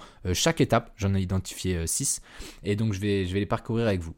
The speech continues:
Donc, déjà, la première étape, c'est au niveau de la prise de conscience. La prise de conscience, comment je l'ai eue ? Euh, tout simplement pour, euh, la crème, pour, euh,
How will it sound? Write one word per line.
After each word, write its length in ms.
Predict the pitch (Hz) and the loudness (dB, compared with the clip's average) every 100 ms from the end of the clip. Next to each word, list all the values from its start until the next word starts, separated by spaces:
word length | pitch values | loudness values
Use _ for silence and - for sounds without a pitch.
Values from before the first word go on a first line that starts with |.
| - | -6
Donc, 240 | 98 107 110 | -4 -2 0
déjà, 180 | 110 | 4
la 120 | 143 110 | 4 4
première 340 | - 131 123 | 4 4 4
étape, 320 | 110 127 - - | 4 2 0 -8
c'est 180 | - 107 | 0 2
au 20 | |
niveau 220 | 104 110 | 4 4
de 40 | |
la 80 | 113 | 2
prise 220 | - 127 | 0 0
de 80 | 110 | 0
conscience. 480 | 107 101 - 82 - - - - | 0 0 -2 -6 -8 -16 -18 -8
La 80 | 95 | -6
prise 180 | 117 113 | -2 0
de 80 | |
conscience, 460 | 117 120 - 151 151 | 0 0 2 2 2
comment 240 | 135 127 | 2 4
je 100 | 131 | 4
l'ai 80 | 104 | 2
eue ? 120 | 101 - - - - | 0 -4 -20 -20 -10
Euh, 140 | 92 90 | -4 -4
tout 140 | 87 | -4
simplement 480 | - 113 120 110 131 | -2 0 2 2 2
pour, 400 | 143 - 131 - - | 0 4 4 2 -6
euh, 260 | 92 90 85 | -4 -2 -2
la 140 | 85 | -4
crème, 400 | - - 110 98 95 - - | -2 2 2 2 -4 -16 -8
pour, 220 | 104 87 | -2 0
euh, 180 | 87 85 | 0 -4